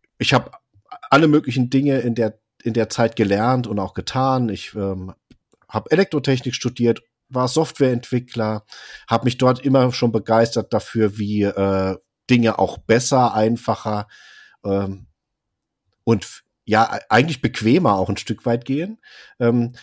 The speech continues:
hab mich dann auch dafür interessiert, wie können wir ge-, gemeinsam besser zusammen, zusammenfinden, zusammenarbeiten, ähm, wie funktioniert auch eine Führung, die auch für mich was ist, die auch mir Spaß macht. Ich bin ein unglaublich schlecht zu führender Mensch.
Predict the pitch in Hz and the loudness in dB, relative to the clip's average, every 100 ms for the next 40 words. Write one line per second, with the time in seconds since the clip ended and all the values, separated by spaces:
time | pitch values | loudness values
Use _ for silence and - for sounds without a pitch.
0 | - - 113 127 123 123 120 - 120 127 | -10 -2 -2 0 2 4 4 2 0 2
1 | 120 110 113 123 113 113 101 127 113 104 | 0 0 -4 -2 -2 -4 -4 0 0 -2
2 | 101 95 92 104 107 101 98 101 104 101 | -2 -4 -4 -8 -4 -2 0 0 0 -2
3 | 92 107 - 95 - - 104 95 98 - | -2 -2 -2 -4 -6 -4 -4 -2 -4 -8
4 | _ _ _ _ _ - 104 160 151 139 | _ _ _ _ _ -6 2 4 4 0
5 | 135 120 107 110 98 98 95 113 135 131 | -2 -2 -6 -4 -2 -2 -2 0 0 0
6 | 123 120 120 117 - - - - 110 101 | -2 -4 -6 -8 -10 -20 -20 -10 -2 -2
7 | 101 95 113 117 _ _ _ _ _ - | -2 -2 -4 -4 _ _ _ _ _ -2
8 | 127 127 131 131 117 113 - - 131 160 | 0 2 2 2 2 0 -2 -2 0 0
9 | 160 151 151 147 - _ _ _ _ _ | 0 -2 -2 -6 -14 _ _ _ _ _
10 | - 123 107 - 104 156 - 190 - 175 | -4 0 0 2 2 2 0 -2 -2 -6
11 | - 95 87 110 185 - 151 160 - 160 | -4 -2 -2 -2 -2 -4 -4 -4 -4 -6
12 | 156 113 - 104 101 98 113 113 101 98 | -8 -10 -10 -6 -6 -4 -6 -6 -6 -6
13 | 101 - 110 127 - - - 131 143 156 | -6 -8 -4 -4 -4 -10 -6 -4 -4 -4
14 | 143 135 139 139 - | -4 -2 -4 -6 -10